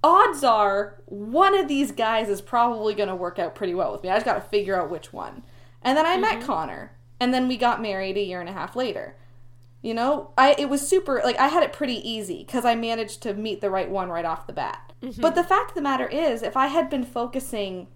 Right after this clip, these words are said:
Speaker 1: on stuff other than the Christian group on campus, I would not have necessarily met him because he didn't go to the large events.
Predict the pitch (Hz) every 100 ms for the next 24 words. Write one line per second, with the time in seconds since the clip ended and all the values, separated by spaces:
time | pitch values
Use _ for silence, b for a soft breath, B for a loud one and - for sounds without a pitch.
0 | - 233 262 269 269 - 240 269 262 240
1 | 208 202 - - - 233 269 247 233 220
2 | 220 214 202 - 277 277 202 - - 226
3 | 285 320 269 262 247 240 240 - 247 226
4 | 202 185 190 262 339 359 - 247 - 285
5 | 403 240 - 202 220 214 - 202 185 175
6 | 175 175 185 165 170 254 - -